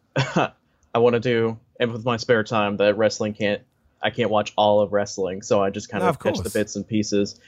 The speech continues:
Speaker 1: I usually see what, I just see things on Reddit, and I'm like, "Okay." I just stay kinda
Speaker 2: <laughs>
Speaker 1: updated, and I watch videos that way.
Speaker 2: But that's great, though, man, 'cause that is a, is a perfect segue.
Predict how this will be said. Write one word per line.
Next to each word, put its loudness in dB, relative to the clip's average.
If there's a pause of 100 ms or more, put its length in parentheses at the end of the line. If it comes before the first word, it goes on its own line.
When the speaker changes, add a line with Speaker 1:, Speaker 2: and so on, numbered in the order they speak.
(220)
Speaker 1:
I 2
usually 2
see 0 (180)
what, 4 (580)
I -2
just -6
see 0
things -2
on 0
Reddit, 4
and -4
I'm -6
like, -6 (100)
"Okay." 0 (160)
I -2
just -6
stay 0 (160)
kinda -2
Speaker 2:
<laughs> 0
Speaker 1:
updated, 2
and -4
I -6
watch -4
videos 0
that 0
way. 2 (880)
Speaker 2:
But -8
that's 2
great, 2
though, -2
man, -12
'cause -8
that -4
is -14
a, -4
is -10
a -8
perfect -4
segue. -8